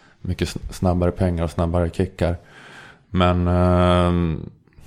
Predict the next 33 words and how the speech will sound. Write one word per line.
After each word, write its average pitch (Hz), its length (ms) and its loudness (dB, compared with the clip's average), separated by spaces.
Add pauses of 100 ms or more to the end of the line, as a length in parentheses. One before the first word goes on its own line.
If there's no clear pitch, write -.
(320)
alltså, - 260 0
den 98 680 0
här 101 100 6
situationen 98 680 0
att 80 140 0
någon 85 300 2
som 82 340 0 (420)
har 95 420 2
det 87 100 -2
liksom 87 640 -2
bra 101 560 6
och, - 460 -4
eh, 80 280 4
har 85 220 0
så 82 140 -4
här 85 60 0
möjligheter 90 1040 2 (520)
skulle 85 240 -4
se 85 100 -2
en 85 60 2
våldsam 90 460 2
film 95 520 2
och 92 120 -2
bli 90 120 0
våldsam. 90 580 2 (800)
Jag, 92 100 0
jag 107 200 4
tänker 110 100 4
bara 101 60 6
att 95 60 2
den 101 120 2
är 98 40 4 (100)
ovanlig. 92 540 2